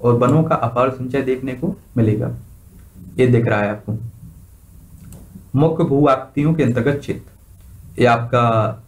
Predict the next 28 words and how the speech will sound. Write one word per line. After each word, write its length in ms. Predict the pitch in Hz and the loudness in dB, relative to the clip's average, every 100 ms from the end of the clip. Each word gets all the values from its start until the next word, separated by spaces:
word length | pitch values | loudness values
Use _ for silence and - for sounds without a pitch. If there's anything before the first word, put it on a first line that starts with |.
| - - | -20 -6
पर्वत 320 | 120 117 120 120 | 0 2 2 2
हो 80 | |
गया, 340 | 113 104 117 - - - - - - - - - 123 | 2 2 0 -4 -12 -20 -20 -20 -20 -20 -20 -4 2
ये 60 | |
आपका 280 | 117 110 131 | 2 2 -2
पठार 340 | 123 113 120 120 | -2 -2 2 2
हो 80 | 113 | 4
गया, 280 | 110 104 - - - | 2 0 -4 -10 0
ये 60 | 120 | 2
आपका 280 | 110 113 107 | 2 0 -4
मैदान 380 | 107 104 107 107 | -2 -2 -2 -2
हो 100 | 104 | -4
गया। 180 | 113 - - - - - - - - | -6 -6 -14 -20 -20 -20 -20 -20 0
तीस 220 | 117 113 | 2 4
परसेंट 500 | 113 113 120 120 120 - - - 110 | 2 0 2 2 0 -4 -14 -8 -4
आपके 220 | 104 113 | -2 -2
पर्वत, 440 | 110 113 170 185 - - - - - - | 0 2 2 -2 -10 -20 -20 -20 -20 -6
सत्ताईस 500 | 120 120 131 151 160 | -4 0 2 0 -2
परसेंट 600 | - 147 143 160 165 165 | -2 -2 0 0 2 2
आपके 300 | 123 120 120 | 0 -2 -4
पठार 500 | 120 - 131 170 185 - - 117 | -4 -6 -2 -2 -4 -12 -4 0
और 180 | 110 113 | 2 2
तैंतालीस 400 | 117 120 127 - | 2 2 0 -4
परसेंट 460 | - - 160 233 - - - - 120 | -6 -2 0 0 -4 -18 -20 -8 0
मैदान 360 | 117 110 110 | 2 2 2
देखने 280 | 110 110 110 | 0 0 -2
को 220 | 113 165 - - | -2 -2 -4 -6
मिलेंगे। 380 | 180 107 104 | -2 0 -2